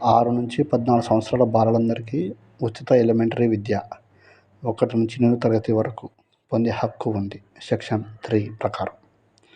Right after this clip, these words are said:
ఆరు సంవత్సరాలు నిండిన బాలలు వారి వయసుకు తగిన తరగతిలో చేరవచ్చు. తరగతికి తగిన విద్యా సామర్థ్యాలను పొందుటకు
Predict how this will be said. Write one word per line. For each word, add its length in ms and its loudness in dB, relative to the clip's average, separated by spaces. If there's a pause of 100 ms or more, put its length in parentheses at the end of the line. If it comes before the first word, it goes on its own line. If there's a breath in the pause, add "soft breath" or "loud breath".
(760 soft breath)
ఆరు 180 6
సంవత్సరాలు 540 2
నిండిన 580 2 (180)
బాలలు 720 0
వారి 280 2
వయసుకు 420 0
తగిన 280 2
తరగతిలో 480 0
చేరవచ్చు. 640 -4 (840 loud breath)
తరగతికి 560 4
తగిన 380 2
విద్యా 360 4
సామర్థ్యాలను 840 2
పొందుటకు 600 -2